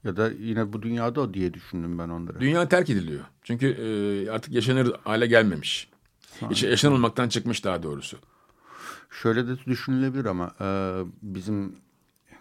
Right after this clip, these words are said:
Speaker 1: kahramanımız geleceğe gidiyor. O geleceğin insanlarından bir tür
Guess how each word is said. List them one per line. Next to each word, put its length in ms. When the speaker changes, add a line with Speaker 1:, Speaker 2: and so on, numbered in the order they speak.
Speaker 1:
kahramanımız 1000
geleceğe 420
gidiyor. 440
O 100
geleceğin 460
insanlarından 960
bir 80
tür 220